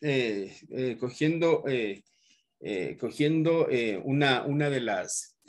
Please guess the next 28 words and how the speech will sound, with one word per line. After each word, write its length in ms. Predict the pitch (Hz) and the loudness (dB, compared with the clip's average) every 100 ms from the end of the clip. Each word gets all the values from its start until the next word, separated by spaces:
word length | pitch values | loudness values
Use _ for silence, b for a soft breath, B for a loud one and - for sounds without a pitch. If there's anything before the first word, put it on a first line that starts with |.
| b b _ - | b b _ -8
de 120 | 113 | -2
las, 300 | 107 98 - | 0 0 -2
de 80 | 120 | -4
las 180 | 117 | -4
trinidades 440 | - 113 110 139 143 | -6 -4 0 2 0
planteadas 500 | - 110 127 135 131 | -4 -4 0 0 0
por 160 | - 113 | -4 -4
Morán, 360 | 127 120 101 - _ _ _ _ _ b b b _ _ _ | 0 0 -2 -10 _ _ _ _ _ b b b _ _ _
eh, 440 | - 110 107 92 - | -2 0 2 0 -2
que 100 | 135 | -2
nos 140 | 123 | 0
sirva 400 | - 147 151 151 | 2 2 6 4
y, 180 | 131 113 - | 2 -6 -6
y, 240 | 135 - | -6 -4
y 60 | 147 | -2
que, 120 | 131 | -2
para 360 | - - 123 113 | -4 -2 -2 0
que 100 | 113 | -4
nos 140 | 110 | -4
sirva 320 | - 165 156 | -2 2 4
de, 300 | 113 98 82 - | 4 0 -4 -10
de 80 | |
referencia 560 | 113 107 117 160 151 131 | -10 -4 0 2 0 -2
para 180 | 110 101 | -4 -4
poder 200 | 110 123 | -2 -2
hacer 240 | - 123 | -2 -4
este 180 | 123 - | -4 -4
análisis. 580 | 127 110 98 - - | -2 -2 -2 -8 -12